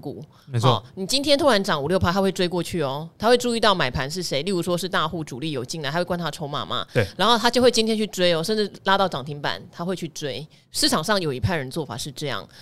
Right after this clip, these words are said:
Speaker 1: 然后也换股很快，可能两三天后他发现这档涨不动了，也许就踢掉。好，基金可能不会换那么快，
Speaker 2: 嗯哼。
Speaker 1: 可他的逻辑是这个样子。
Speaker 2: 对。
Speaker 1: 我追强势股。其实简单来说是这样。那以去年来说，你追强势股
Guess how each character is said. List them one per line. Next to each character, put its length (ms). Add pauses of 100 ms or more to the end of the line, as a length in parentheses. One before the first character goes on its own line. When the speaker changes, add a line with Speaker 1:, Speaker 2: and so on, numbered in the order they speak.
Speaker 1:
然 120
后 80
也 140
换 180
股 120
很 160
快， 320
可 120
能 80
两 120
三 140
天 100
后 140
他 100
发 100
现 80
这 120
档 160
涨 180
不 80
动 160
了， 60
也 60
许 100
就 120
踢 200
掉。 300 (240)
好， 140
基 160
金 140
可 140
能 100
不 100
会 80
换 200
那 80
么 120
快， 260
Speaker 2:
嗯 60
哼。 40 (160)
Speaker 1:
可 80
他 80
的 80
逻 340
辑 280
是 140
这 100
个 100
样 260
子。 320
Speaker 2:
对。 180 (120)
Speaker 1:
我 120
追 240
强 240
势 180
股。 200 (320)
其 120
实 40
简 180
单 100
来 140
说 160
是 100
这 120
样。 80 (240)
那 120 (120)
以 100
去 160
年 120
来 120
说， 140
你 100
追 160
强 180
势 160
股 240